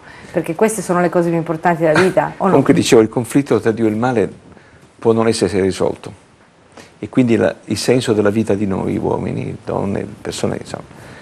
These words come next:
Speaker 2: di noi esseri umani, è quello di aiutare nella lotta contro il male.
Speaker 1: Mm, lei ha
Speaker 2: Non so
Speaker 1: parlato di essere cristiani, Gesù Cristo ha risolto la lotta tra Dio e il male?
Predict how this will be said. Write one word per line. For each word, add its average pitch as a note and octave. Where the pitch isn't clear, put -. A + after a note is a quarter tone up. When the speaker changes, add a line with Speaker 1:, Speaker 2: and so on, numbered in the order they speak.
Speaker 2:
di F2
noi G#2+
esseri G2+
umani, F#2
è -
quello G2+
di G2
aiutare F#2+
nella F#2
lotta F#2
contro -
il -
male. -
Speaker 1:
Mm, D#3+
lei D#3
ha D#3+
Speaker 2:
Non A#2+
so -
Speaker 1:
parlato F3+
di E3
essere E3+
cristiani, F#3
Gesù D3+
Cristo F3
ha D3+
risolto D#3+
la D#3+
lotta D#3
tra D#3
Dio D#3
e D#3+
il D3+
male? D3+